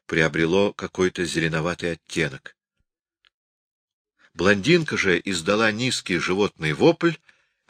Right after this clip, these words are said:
и, рухнув на диван, зарылась головой в подушку. От ее покатых бедер невозможно было оторвать глаз.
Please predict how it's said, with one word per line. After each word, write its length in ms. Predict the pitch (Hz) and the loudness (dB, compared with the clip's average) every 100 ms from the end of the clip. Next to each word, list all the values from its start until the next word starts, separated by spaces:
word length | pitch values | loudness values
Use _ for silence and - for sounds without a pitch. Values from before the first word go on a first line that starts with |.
| - _ | -20 _
и, 100 | 98 | 4
рухнув 560 | 110 147 - 95 80 | 6 6 2 -6 -4
на 100 | 90 | -4
диван, 480 | 80 85 110 165 160 - | 0 2 4 4 2 -6
зарылась 680 | - - 82 82 120 120 - | -10 0 0 2 -2 -4 -6
головой 420 | - 80 69 82 | -2 -2 0 -4
в 120 | 98 | -4
подушку. 560 | - 85 82 85 - - _ _ _ _ _ _ _ _ _ _ _ | -6 -6 -6 -8 -14 -20 _ _ _ _ _ _ _ _ _ _ _
От 180 | 78 - | -8 -2
ее 200 | 87 92 | 0 2
покатых 580 | 92 - 90 85 76 | 0 2 2 2 -4
бедер 400 | 67 95 117 120 - - _ _ | 0 2 2 0 -6 -18 _ _
невозможно 640 | - 76 71 78 90 - 78 | -8 -4 -4 -4 -6 -8 -8
было 240 | 76 80 | -6 -6
оторвать 500 | 78 82 67 69 - | -4 -6 -4 -6 -8
глаз. 560 | 69 67 69 - - | -12 -12 -10 -12 -16